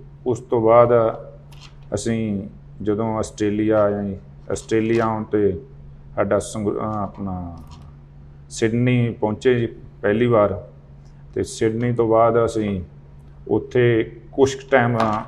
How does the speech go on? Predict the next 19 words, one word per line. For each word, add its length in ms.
ਅਸੀਂ 180
ਉੱਥੇ 240
ਰੁਕੇ 340
ਜੀ। 140
ਤੇ 340
ਉਸ 120
ਤੋਂ 180
ਬਾਅਦ 320
ਰਹਿ-, 220
ਅ-, 360
ਅੱਠ 200
ਨੌ 120
ਮਹੀਨੇ 300
ਰਹਿਣ 220
ਤੋਂ 120
ਬਾਅਦ 180
ਫਿਰ 160
ਅਸੀਂ 160
ਬ੍ਰਿਸਬੇਨ 540